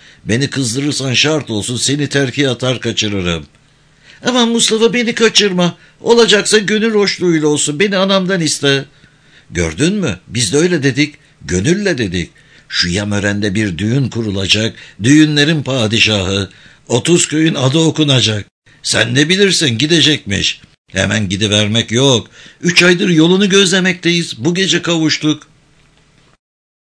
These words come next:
Kızı göğsünde sıktı. Fadik her zamankinden daha küçücük, daha yumuşacıktı. "Ne dedin kız?" "Beni gözlüyormuş. Hacer'i gözle." "Kes şu lafı. Başlarım Hacer'in geçmişinden."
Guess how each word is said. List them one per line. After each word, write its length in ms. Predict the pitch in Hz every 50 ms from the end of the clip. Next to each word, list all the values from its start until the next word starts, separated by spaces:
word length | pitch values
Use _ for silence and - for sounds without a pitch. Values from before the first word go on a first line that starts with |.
| _ _ _ _ _ -
Kızı 260 | - 143 - 160 165
göğsünde 580 | 131 135 135 135 117 - 117 113 107 95 101
sıktı. 360 | 95 - 80 76 - - - -
Fadik 300 | - 107 131 139 147 127
her 180 | 147 175 180
zamankinden 800 | 170 117 98 82 76 78 73 - 82 80 76 76 80 80 78 85
daha 260 | 113 135 165 170 160
küçücük, 520 | - - 139 - 139 131 - 139 123 -
daha 180 | 110 107 110 120
yumuşacıktı. 960 | 107 87 95 98 98 90 87 87 85 82 85 82 80 _ - 76 78 80 78 - _ _ _ _ _ _ _ _ - -
"Ne 140 | 78 113
dedin 260 | 127 127 110 123 110 95
kız?" 340 | - 120 123 131 - - - _ _ _ _ _ _ _ _ _ _ _ - -
"Beni 200 | 254 240 220 202
gözlüyormuş. 840 | 160 190 180 170 156 - 165 160 156 147 143 139 151 139 - - _ _
Hacer'i 460 | - - 196 185 - 214 226 233 247
gözle." 500 | 196 240 233 214 196 147 160 185 190 196 175 - _ _ _ _ _ _ - - - - _ -
"Kes 260 | - - 69 71 71
şu 240 | - - - 87 82
lafı. 460 | 80 85 85 - - 87 90 90 90 73
Başlarım 440 | 98 104 104 - - 120 123 123 113
Hacer'in 460 | 113 117 104 117 117 110 113 110 104
geçmişinden." 880 | 110 104 92 - 92 101 95 - 95 92 87 85 85 82 80 78 73